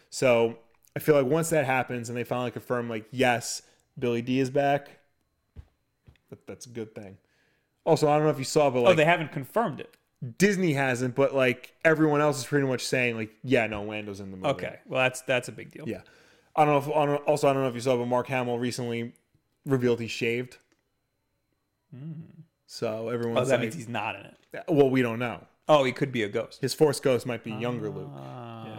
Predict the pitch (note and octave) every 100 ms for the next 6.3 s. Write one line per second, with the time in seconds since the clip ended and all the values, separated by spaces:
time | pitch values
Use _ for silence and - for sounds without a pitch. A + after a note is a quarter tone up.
0 | G#2+ G#2+ G#2+ G#2 G2 G2+ G2 - A2+ F#2
1 | G#2+ _ _ _ _ - C#4+ D4 C#4 A3+
2 | E3 D3+ E3+ A#3 G#3 E3 D3 C3 A#2+ A2+
3 | G#2 - G#2+ D3 E3+ G3 G#3 F3+ D#3 D3
4 | C3+ C#3 F#3 G3 F#3+ F#3 D#3 D3+ F#3+ F#3+
5 | F#3+ - F3+ F#3+ F#3 E3 C#3+ G3 E3 D#3+
6 | - -